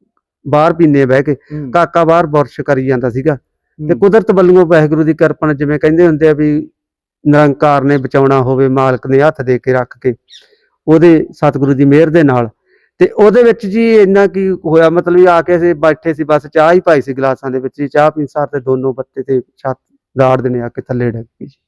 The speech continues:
Speaker 2: ਓਕੇ, ਅੱਛਾ,
Speaker 1: ਹਾਂਜੀ।
Speaker 2: ਜਿਹੜਾ ਹੈਗਾ ਸਵੇਰ ਦਾ ਵੇਲਾ ਸੀਗਾ, ਪੌ ਫਟਾਲਾ, ਜਦੋਂ ਸਵੇਰ ਦਾ ਵੇਲਾ, ਜਦੋਂ ਉੱਠਣ ਸਾਰ ਉਦੋਂ ਦੀ ਗੱਲ ਆ ਕਿ ਦੁਪਹਿਰ ਦੀ ਗੱਲ ਆ ਜਾਂ ਕਿਸੇ ਸ਼ਾਮ ਦੀ?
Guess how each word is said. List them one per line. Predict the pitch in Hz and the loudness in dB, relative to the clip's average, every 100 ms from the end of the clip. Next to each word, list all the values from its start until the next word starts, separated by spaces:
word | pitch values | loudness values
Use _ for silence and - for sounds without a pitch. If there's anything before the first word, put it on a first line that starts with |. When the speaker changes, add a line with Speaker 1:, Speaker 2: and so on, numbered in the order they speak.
| _ 202 | _ -8
Speaker 2:
ਓਕੇ, | 202 214 135 - - - | -6 -4 -4 -6 -6 0
ਅੱਛਾ, | 196 226 | 2 4
Speaker 1:
ਹਾਂਜੀ। | 196 | 4
Speaker 2:
ਜਿਹੜਾ | 226 226 | 4 4
ਹੈਗਾ | 226 | 2
ਸਵੇਰ | 226 196 190 208 | 2 4 4 4
ਦਾ | 233 | 4
ਵੇਲਾ | 220 214 202 | 4 2 0
ਸੀਗਾ, | 220 220 | -2 -4
ਪੌ | 208 214 | 0 -2
ਫਟਾਲਾ, | 214 208 190 185 | 0 0 2 2
ਜਦੋਂ | 185 185 | 0 -2
ਸਵੇਰ | 185 170 170 170 | -2 0 0 2
ਦਾ | 175 | 0
ਵੇਲਾ, | 170 170 | 2 0
ਜਦੋਂ | 165 165 170 165 127 139 | -2 -4 -4 -4 -6 -8
ਉੱਠਣ | - 160 | -8 -12
ਸਾਰ | 143 147 147 | -2 0 0
ਉਦੋਂ | 147 185 | -2 -4
ਦੀ | 208 | 0
ਗੱਲ | 202 196 | 0 2
ਆ | 226 | 0
ਕਿ | 247 | -2
ਦੁਪਹਿਰ | 185 185 190 196 | -2 2 2 0
ਦੀ | 185 160 | -6 -2
ਗੱਲ | 139 113 | 0 0
ਆ | |
ਜਾਂ | 113 131 | -2 -4
ਕਿਸੇ | 131 143 147 | -6 -8 -6
ਸ਼ਾਮ | 151 131 | -2 -2
ਦੀ? | 117 | -2